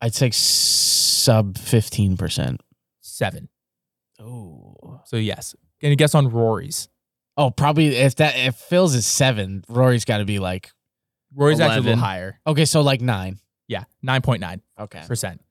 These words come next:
Speaker 2: Everyone else that's, like, his contemporaries on tour right now, like, the guys you're like, "Oh, well, like, let's, what, what are these guys at right
Speaker 1: Yeah.
Speaker 2: now?"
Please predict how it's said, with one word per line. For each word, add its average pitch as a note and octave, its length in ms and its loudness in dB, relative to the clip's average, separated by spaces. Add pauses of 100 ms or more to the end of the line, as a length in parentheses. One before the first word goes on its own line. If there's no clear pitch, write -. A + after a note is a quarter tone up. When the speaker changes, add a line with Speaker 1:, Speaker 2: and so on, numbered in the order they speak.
(340)
Speaker 2:
Everyone D#3+ 380 4
else C#3+ 180 0
that's, C3+ 160 -4
like, B2 140 0
his B2+ 100 0
contemporaries A#2+ 720 0
on A#2 120 2
tour A#2 200 0
right G#2+ 180 -2
now, G#2 220 -4
like, A#2+ 120 -2
the B2 80 -4
guys A2 240 -4
you're A2+ 80 -2
like, G#2+ 120 -6
"Oh, D#3 100 2
well, A#2 120 -2
like, A#2 220 -10
let's, A#2+ 280 -4
what, C3 160 -2
what C3+ 180 2
are B2+ 60 2
these A#2+ 200 -2
guys A#2+ 240 0
at A2 140 -2
right A2 140 -4
Speaker 1:
Yeah. G#2 80 -4
Speaker 2:
now?" A#2+ 180 0